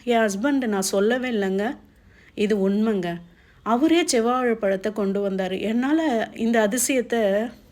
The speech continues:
நம்பவே முடியல. இன்னைக்கு நம்ம அம்பாளுக்கு செவ்வாழைப்பழம் வைக்கலையே அப்படின்னு மனசு கடந்து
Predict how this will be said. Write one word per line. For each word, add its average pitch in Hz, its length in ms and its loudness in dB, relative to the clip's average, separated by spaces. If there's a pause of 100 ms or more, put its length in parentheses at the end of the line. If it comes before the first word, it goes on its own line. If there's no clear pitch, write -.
(120)
நம்பவே 247 400 0
முடியல. 202 400 -2 (800)
இன்னைக்கு 247 580 0
நம்ம 208 360 -2
அம்பாளுக்கு 240 400 0
செவ்வாழைப்பழம் 214 640 -2
வைக்கலையே 214 520 2
அப்படின்னு 208 320 0
மனசு 208 400 -2
கடந்து 202 640 -2